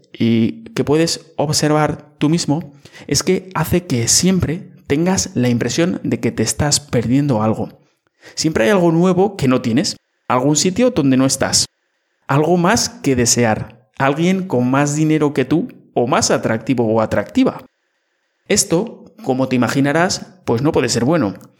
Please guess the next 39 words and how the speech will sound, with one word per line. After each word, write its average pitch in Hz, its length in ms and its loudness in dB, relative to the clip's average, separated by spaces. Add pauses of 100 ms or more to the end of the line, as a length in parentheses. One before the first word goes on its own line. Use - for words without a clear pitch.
(380)
Piensa 160 280 0
en 190 60 -2
las 175 140 0
consecuencias 151 640 0
que 127 140 0
tiene 156 420 0
en 123 140 0
tu 127 80 0
estado 147 320 0
mental 160 580 -2
una 170 220 2
aplicación 175 760 0
que 123 160 -2
quiere 180 420 0
que 123 140 0
nunca 131 340 2
estés 196 300 0
satisfecho, 117 840 -2 (580)
que 143 100 0
nunca 190 180 0
estés 220 220 0
contento 214 440 2
con 123 220 0
dónde 156 260 2
estás, - 460 -4 (240)
con 139 200 2
lo 127 100 2
que 113 120 -6
tienes 104 420 -4 (180)
o 139 100 -2
con 151 140 0
cómo 180 260 2
eres. 156 360 -2 (260)
Es - 340 -2
un 147 180 0
bombardeo 127 720 2
continuo 185 600 0
de 127 80 -2
infelicidad. 110 720 -8